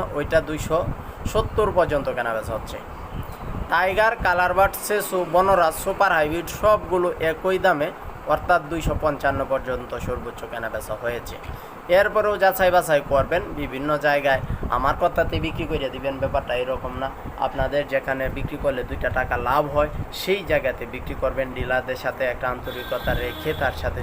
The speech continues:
যোগাযোগ করে মুরগিটা বিক্রি করে দিবেন। সেই সাথে আজকে ব্রয়লার বাচ্চাটা কেনা বেচা হবে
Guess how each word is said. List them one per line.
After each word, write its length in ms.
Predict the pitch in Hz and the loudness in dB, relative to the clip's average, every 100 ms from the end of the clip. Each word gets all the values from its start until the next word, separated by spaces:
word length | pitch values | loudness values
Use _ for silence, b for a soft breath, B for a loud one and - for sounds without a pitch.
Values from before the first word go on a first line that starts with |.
| 120 | -4
যোগাযোগ 320 | 127 123 123 - | -4 -4 -4 0
করে 200 | 139 180 - - - | 2 2 -2 -6 -4
মুরগিটা 300 | - 117 - | -4 -4 -8
বিক্রি 240 | 123 - - | -10 -10 -6
করে 140 | 110 | -6
দিবেন। 260 | 110 110 113 - - B B B - - | -4 -6 -8 -10 -14 B B B -4 -2
সেই 240 | - 202 | 0 2
সাথে 480 | 190 202 208 226 233 - - - - | 4 4 6 4 4 -2 -14 -12 0
আজকে 520 | - - - - 185 | 0 2 0 2 2
ব্রয়লার 540 | 156 147 165 185 208 214 | 2 4 6 6 6 4
বাচ্চাটা 420 | 208 208 196 185 | 2 4 4 4
কেনা 240 | 180 170 | 4 6
বেচা 260 | 160 151 143 | 6 4 4
হবে 380 | 135 131 160 | 4 4 4